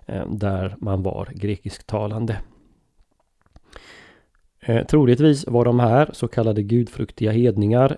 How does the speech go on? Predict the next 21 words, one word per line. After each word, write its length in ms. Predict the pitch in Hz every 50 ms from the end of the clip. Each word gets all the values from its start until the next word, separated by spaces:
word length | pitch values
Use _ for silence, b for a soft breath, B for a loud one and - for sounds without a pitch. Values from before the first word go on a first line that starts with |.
| -
eh, 200 | - - 107 104
hedningar 480 | 107 107 123 127 120 113 113 107 104 107
som 160 | - - 104
var 80 | 101 -
attraherade 760 | 101 - - - 110 101 117 113 101 95 92 95 101 95 104
av 80 | 98
den 120 | 98 101 101
judiska 400 | 101 98 95 92 - - - -
tron 380 | - - - 123 139 160 156
men 120 | 147 135 127
som 160 | - 123 120
inte 140 | 117 113 98
tagit 280 | - 113 107 104 -
steget 440 | - - _ 101 101 98 - - -
fullt 340 | - - 101 95 87 - -
ut 360 | - 123 120 110 - - -
och 260 | - - - _ - 226
låtit 460 | - 101 98 92 - - - - -
omskära 760 | - - 110 101 98 - - _ - - - - - - -
sig. 340 | - - - 64 60 104 - _ _ _ _ _ b b b b b b b b b b b b b b b b b b b b b b b b
Våra 340 | _ - 101 101 95 98 -